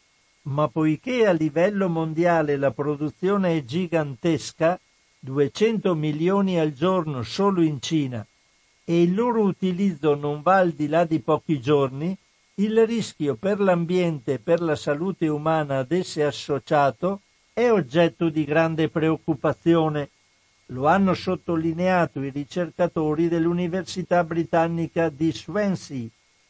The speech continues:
in uno studio appena pubblicato su Water Research,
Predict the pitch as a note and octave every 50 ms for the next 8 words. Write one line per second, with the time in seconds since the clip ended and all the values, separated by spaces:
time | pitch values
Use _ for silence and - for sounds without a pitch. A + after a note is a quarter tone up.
0 | _ _ - C#3+ D3 E3 F3+ F#3+ G3 G3+ F#3 - - _ - A3 G#3+ G3 D3+ B2+
1 | C3+ C#3 C3+ - _ - G3+ G#3+ F#3+ E3+ D#3 - _ F3+ F#3 F3+ F3 G3+ A3 G#3
2 | - - E3+ D#3 D3+ - - D#3+ D#3 - - E3+ E3+ D#3+ D3 D#3 D#3 D3+ - -
3 | D#3+ D#3 D3 D3+ D3 C3+ C#3+ D3+ C#3+ B2+ D#3 F#3 G3+ G3+ F3 - - - - -